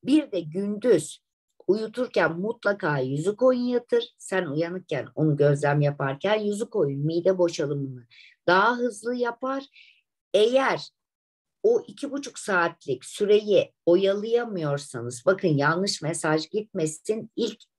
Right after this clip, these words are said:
üç ay için söylüyorum, emme refleksi için emzik kullanabilirsiniz. Emziği kullandığınızda hani bebek, e, onunla tatmin olur, acıkınca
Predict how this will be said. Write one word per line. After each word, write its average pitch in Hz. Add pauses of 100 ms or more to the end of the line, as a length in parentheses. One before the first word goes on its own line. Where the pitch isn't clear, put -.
üç -
ay 147
için 147
söylüyorum, 151 (540)
emme 202
refleksi 175
için 196 (140)
emzik 185
kullanabilirsiniz. 160 (380)
Emziği 226
kullandığınızda 202 (380)
hani 202
bebek, 226 (440)
e, 175 (320)
onunla 233
tatmin 190
olur, 277 (420)
acıkınca 220